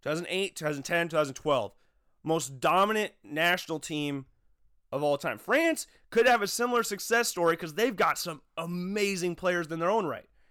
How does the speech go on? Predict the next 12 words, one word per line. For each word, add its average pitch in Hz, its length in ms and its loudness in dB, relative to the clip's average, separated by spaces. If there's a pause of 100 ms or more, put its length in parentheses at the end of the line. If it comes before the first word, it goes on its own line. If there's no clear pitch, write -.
(140)
You 190 60 -2
look 214 80 0
at 233 40 -2
the 220 60 2
France 214 360 0
team 190 200 -4
now. 185 280 0 (400)
They 170 140 2
won 220 540 2 (360)
the 185 80 -2
World 208 240 2
Cup 127 380 -2